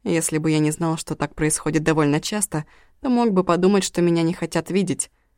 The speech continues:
Вечерами он дома отсутствует. То у одного друга в бане нужно попариться, то у другого на озере порыбачить. И всё это под нашу русскую сорокаградусную. Говорить с отцом после таких застолий бесполезно.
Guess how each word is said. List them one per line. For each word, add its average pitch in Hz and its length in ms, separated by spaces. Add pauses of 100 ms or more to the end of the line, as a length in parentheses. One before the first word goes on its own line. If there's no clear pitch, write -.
Вечерами 185 500
он 165 200
дома 160 240
отсутствует. 139 720 (440)
То 240 120
у 190 100
одного 151 420
друга 190 320
в 170 60
бане 175 260
нужно 170 280
попариться, 160 680 (320)
то 214 160
у 190 60
другого 165 400
на 147 160
озере 160 340
порыбачить. 151 680 (320)
И 247 100
всё 254 260
это 240 220
под 170 200
нашу 180 340
русскую 165 400
сорокаградусную. 143 1040 (260)
Говорить 170 460
с - 40
отцом 165 300
после 160 260
таких 151 320
застолий 165 480
бесполезно. 135 680